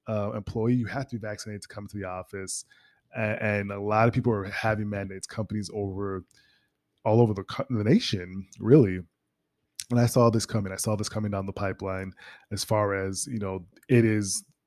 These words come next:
the most way to ke-, keep people safe, uh, especially where the health experts that are, they're telling us this information. So that's,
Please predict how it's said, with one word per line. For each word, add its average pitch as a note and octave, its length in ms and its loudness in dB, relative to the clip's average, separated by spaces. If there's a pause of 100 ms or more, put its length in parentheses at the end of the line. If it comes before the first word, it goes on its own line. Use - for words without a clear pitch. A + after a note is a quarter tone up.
(160)
the A#2 100 2
most G#2 280 -2
way G2+ 80 -2
to F#2+ 100 -4
ke-, G2+ 360 -6
keep G2+ 280 -4
people F#2 300 -8
safe, F#2+ 540 -6 (380)
uh, F#2+ 220 -2
especially G#2 340 -4
where F#2+ 140 -6
the F#2+ 60 -4
health - 340 -4
experts - 480 -8
that G2+ 100 -10
are, F#2+ 320 -10
they're F#2+ 240 -8
telling C3 340 4
us F#2 100 -10
this - 180 -8
information. F#2 500 -10
So G2+ 140 -6
that's, F#2+ 360 -2